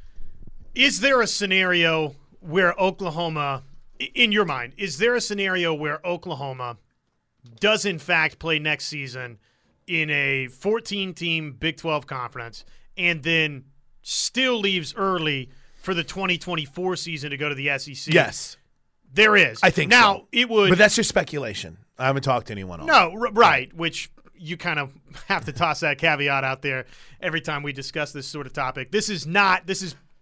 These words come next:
Speaker 1: Plank's opinion.
Speaker 2: My opinion.
Speaker 1: My
Speaker 2: Right.
Speaker 1: opinion. <laughs> It would have to be a s-,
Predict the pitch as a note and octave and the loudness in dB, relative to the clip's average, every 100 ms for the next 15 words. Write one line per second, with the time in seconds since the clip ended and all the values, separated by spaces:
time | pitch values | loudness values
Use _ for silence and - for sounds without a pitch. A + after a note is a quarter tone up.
0 | - B3 B3+ F3+ E3 D#3 C#3+ A2+ G#2+ D#3+ | -4 0 0 0 -4 -2 -2 -4 2 4
1 | C#3 A2+ D#2+ C#3+ A3 A3+ E3+ D3 B2+ C3 | 4 -4 -10 2 6 6 4 -2 -8 -12
2 | D3+ - - - - _ - _ _ - | -16 -18 -20 -20 -20 _ -20 _ _ -20
3 | - _ _ _ _ _ _ _ _ _ | -20 _ _ _ _ _ _ _ _ _
4 | B3+ C4 G#3+ B3 C4+ G3+ F3 D#3+ C#3 | 0 2 4 6 6 4 2 2 2